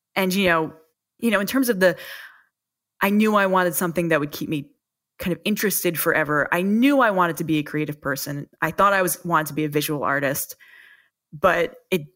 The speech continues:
it didn't, it, it, I wasn't that good at it, so it wasn't that fun. <laughs> I di-, I didn't have the talent.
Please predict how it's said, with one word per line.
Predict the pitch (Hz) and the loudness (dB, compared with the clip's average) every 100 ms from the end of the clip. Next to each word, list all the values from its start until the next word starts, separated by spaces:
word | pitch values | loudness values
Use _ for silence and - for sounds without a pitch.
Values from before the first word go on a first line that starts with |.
| _ _ _ _ _ _ - | _ _ _ _ _ _ -10
it | 156 | -6
didn't, | 170 - | -6 -4
it, | - 190 190 | -2 -2 -2
it, | 208 - - | -2 -2 -2
I | 196 | 0
wasn't | 196 202 196 | 2 2 2
that | 175 170 | 0 2
good | 180 185 | 2 2
at | 190 | 2
it, | 226 233 - | -2 -4 -2
so | 175 | 0
it | - | 0
wasn't | 165 165 | -2 -4
that | 135 | -6
fun. | - 156 160 208 - | -4 -4 -2 -4 -2
<laughs> | |
I | - - 330 - - - - - - - 403 - - - - - | 0 4 2 2 -2 -2 -4 -4 -6 -6 -8 -10 -6 -2 0 2
di-, | 226 - | 2 2
I | 240 | 2
didn't | 254 247 | 2 2
have | 233 | 2
the | 202 | 0
talent. | - 196 180 214 240 | 0 0 0 0 -2